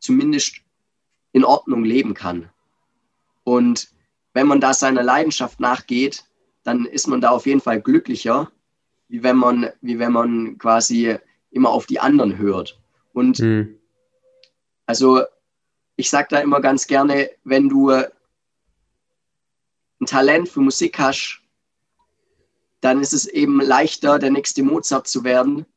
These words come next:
Speaker 1: wie der nächste Lionel Messi. Es ist halt einfach so.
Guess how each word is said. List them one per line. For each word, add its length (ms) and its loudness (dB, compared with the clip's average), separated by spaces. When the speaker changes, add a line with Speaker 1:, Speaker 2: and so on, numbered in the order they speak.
Speaker 1:
wie 140 0
der 140 0
nächste 360 -2
Lionel 420 2
Messi. 460 -2
Es 140 -4
ist 140 -6
halt 160 -2
einfach 300 -4
so. 320 -4